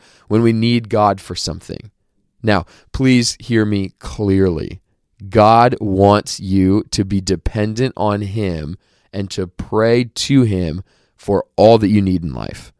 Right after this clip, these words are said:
None of those things are bad. When crisis hits, you pray.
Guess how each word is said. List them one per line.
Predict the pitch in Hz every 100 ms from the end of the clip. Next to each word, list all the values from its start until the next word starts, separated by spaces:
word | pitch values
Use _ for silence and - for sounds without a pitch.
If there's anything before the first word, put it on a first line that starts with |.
| _ _ _
None | 98 117 131 135
of |
those | 127 120
things | - 110
are | 104
bad. | 98 80 - - _
When | 101 104
crisis | - 120 135 139
hits, | - 143 143 - _ _
you | 95 107 117 117 - _
pray. | - 110 104 85 -